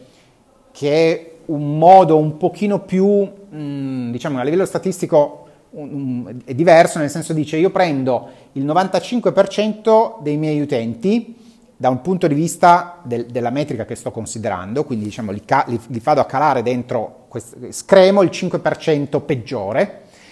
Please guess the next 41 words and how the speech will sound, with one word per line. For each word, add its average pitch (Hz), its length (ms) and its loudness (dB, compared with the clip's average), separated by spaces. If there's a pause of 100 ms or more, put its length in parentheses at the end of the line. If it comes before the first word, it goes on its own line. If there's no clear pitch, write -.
(180)
e 214 140 0
gu-, 208 240 -8
e 226 140 2
guardo 202 320 8
a - 40 2
quel 262 140 0
punto 190 340 2
questo 190 220 -2
novantacinque 175 540 -2
per 190 160 2
cento 156 300 -4
come 139 200 -2
si 127 160 -8
distribuisce. 110 760 -8 (380)
E - 100 -4
questa 294 240 4
distribuzione 185 760 0
è 190 120 2
veramente 151 380 4
molto 143 220 0
importante, 135 560 -4
ancora 156 320 2
di 226 120 0
più 220 140 -2
quando 180 240 2
voi 151 160 2
cominciate 156 460 -4
a - 20 -2
compararla 147 680 0
e 131 60 -6
a 110 60 -6
confrontarla, 135 640 -2
e 131 60 -8
anche 135 220 -2
visivamente 139 800 0 (240)
sommate 131 640 0
creando 131 400 -2
delle 117 240 0
dashboard 117 800 0
ad 117 160 -6
hoc. - 320 -8